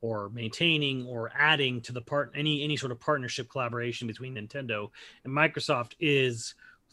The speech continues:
thwarted almost probably entirely by Nintendo's side.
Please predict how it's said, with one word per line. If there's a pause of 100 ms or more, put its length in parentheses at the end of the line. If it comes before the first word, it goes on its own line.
(160)
thwarted
almost
probably
entirely
by
Nintendo's
side.